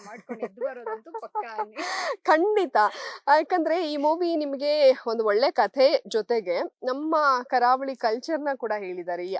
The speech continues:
Speaker 2: ಆಟಿಕಳಂಜ ಇರ್ಬೋದು, ಯಕ್ಷಗಾನ, ಇದೆಲ್ಲ ಬಂದ್ ಬಂದ್ ಹೋಗುತ್ತೆ.
Speaker 1: ಹ್ಮ್.
Speaker 2: So ಅವಾಗ ನಾವ್ ಇನ್ನೂ ರಿಲೇಟ್ ಆಗ್ತೀವಿ. ನಮ್ಮ ಸಂಸ್ಕೃತಿ ಅದೆಲ್ಲ ಅಂತ ಬಂದಾಗ, ನಮ್ಮ ಕಲ್ಚರ್ ಎಲ್ಲ ಕಣ್ಮುಂದೆ ಇದ್ದಾಗ ಎಲ್ರಿಗೂನು, ಯಾಕಂದ್ರೆ ನಾವೆಲ್ರೂ ಇವಾಗ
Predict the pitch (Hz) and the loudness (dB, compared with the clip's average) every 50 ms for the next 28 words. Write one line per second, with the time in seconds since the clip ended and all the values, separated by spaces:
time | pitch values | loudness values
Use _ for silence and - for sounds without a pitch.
0 | - 185 208 220 - 262 233 - 226 208 196 190 208 196 208 196 180 170 170 165 | -2 -2 -2 -2 -4 -8 -6 -4 -4 -4 -4 -4 -4 -4 -2 -2 -2 -4 -6 -10
1 | 170 170 170 165 170 170 175 175 170 - - 226 202 185 175 165 156 165 165 160 | -12 -12 -12 -12 -12 -10 -10 -8 -6 -6 -6 -6 -4 -4 -6 -6 -6 -8 -10 -10
2 | - _ _ - _ _ - 254 220 277 302 339 370 330 240 233 233 277 294 294 | -12 _ _ -20 _ _ -8 -2 0 2 2 2 2 2 2 2 0 0 -4 -4
3 | 302 302 285 240 214 220 208 196 208 208 190 - 180 170 _ _ _ 240 214 - | -6 -6 -8 -6 -4 -2 -2 -2 -2 -4 -2 -4 -4 -4 _ _ _ -10 -2 4
4 | 320 294 277 285 339 392 392 339 370 349 330 311 269 269 294 320 349 392 381 349 | 4 6 6 6 4 2 0 0 -2 -2 -2 -2 -2 -4 -2 -2 0 0 0 -2
5 | 269 254 240 233 262 254 247 214 214 _ - 202 208 202 208 196 214 247 269 269 | -2 0 0 0 0 0 -2 -4 -4 _ -6 -6 -4 -4 -4 -4 -4 -2 0 2
6 | 262 262 254 247 - 247 240 254 233 - - 269 220 269 254 240 220 208 226 240 | 2 2 0 0 -2 -4 -4 -4 -6 -8 -8 -6 -2 0 2 2 2 2 2 4
7 | 262 269 262 254 247 - - 202 240 240 269 262 226 240 254 285 277 254 233 226 | 6 6 6 6 4 4 2 0 0 0 0 0 0 0 0 2 2 2 2 2
8 | 220 220 220 226 - - 233 262 262 - 339 285 277 262 254 247 240 233 208 220 | -2 -4 -6 -4 0 0 0 0 0 0 0 2 2 2 4 4 4 2 0 -2
9 | 208 - 226 262 294 294 277 262 254 233 214 185 220 208 180 175 190 233 - _ | -2 -2 -2 -2 -2 -2 -2 0 0 0 0 0 0 -2 0 0 -2 -2 -4 _
10 | _ _ _ _ _ _ _ _ _ 269 220 240 262 302 359 403 440 370 349 403 | _ _ _ _ _ _ _ _ _ -2 2 2 2 4 4 2 2 2 2 2
11 | 370 302 254 214 226 - - 311 339 311 294 269 240 233 226 226 226 254 302 370 | 2 2 0 0 -2 -2 -2 -2 0 0 2 2 2 2 2 0 0 -2 -2 -2
12 | 381 359 339 311 330 | 0 0 0 0 0